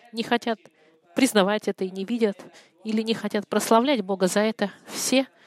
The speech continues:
все являются пользователями этой, этой характеристики. Я говорю с вами о доброте Бога.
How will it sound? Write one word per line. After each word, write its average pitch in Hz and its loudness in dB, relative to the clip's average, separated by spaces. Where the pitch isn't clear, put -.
все 247 0
являются 214 0
пользователями 196 -2
этой, 190 -4
этой 202 -4
характеристики. - -2
Я 190 -2
говорю 202 -2
с - -16
вами 190 -4
о 202 -2
доброте 208 -4
Бога. 160 -8